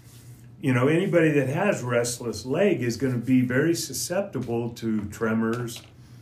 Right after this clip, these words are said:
to, um, many of the other neurological issues that can also affect cognitive thinking and,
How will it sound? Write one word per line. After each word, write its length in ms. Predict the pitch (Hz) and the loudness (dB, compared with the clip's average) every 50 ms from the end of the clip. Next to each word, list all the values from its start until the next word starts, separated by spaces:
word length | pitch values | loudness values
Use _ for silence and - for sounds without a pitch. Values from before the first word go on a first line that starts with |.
| - - - - - - - | -20 -20 -20 -20 -20 -20 -10
to, 440 | - 117 113 107 107 107 110 113 110 104 | -4 -2 -2 0 0 0 -2 -2 -4 -4
um, 300 | 107 107 104 107 110 - | -6 -4 -4 -6 -6 -6
many 360 | 117 117 113 123 135 139 139 131 | -4 -2 0 2 2 2 2 2
of 60 | 123 | 2
the 160 | 127 120 117 | 0 0 0
other 240 | 127 139 151 143 123 | 0 2 2 2 2
neurological 1160 | 113 107 107 120 139 160 151 127 113 117 131 135 151 175 - 175 156 - 143 123 110 104 - - - - - - - - - - - | 0 0 0 2 2 4 4 2 2 0 0 0 -2 -2 -4 -6 -6 -6 -6 -6 -6 -6 -8 -12 -18 -20 -20 -20 -20 -20 -20 -20 -12
issues 600 | - 127 120 107 - - 117 113 117 117 113 - - - - - - - - - | -6 -6 -6 -6 -4 -4 -4 -2 -2 -4 -6 -10 -16 -20 -20 -20 -20 -20 -16 -6
that 200 | - 117 120 - | -4 -4 -4 -4
can 180 | - 127 123 127 | -6 -4 -2 0
also 580 | 127 127 131 147 151 156 - - 120 117 113 113 | 0 0 2 0 0 0 -2 -2 0 0 0 0
affect 600 | 110 - - - 117 107 107 107 - - - - - - - - - - - - - - | -2 -4 -6 -4 -2 -2 -2 -4 -6 -12 -18 -20 -20 -20 -20 -20 -20 -20 -20 -20 -20 -16
cognitive 640 | - 123 123 123 117 110 117 113 - - 113 107 107 - | -6 0 0 2 2 2 -2 -4 -4 -4 -4 -4 -4 -6
thinking 540 | - 117 113 113 110 - 120 120 127 127 | -6 -4 -4 -4 -6 -6 -6 -4 -4 -4
and, 220 | 104 90 92 92 | -4 -4 -4 -6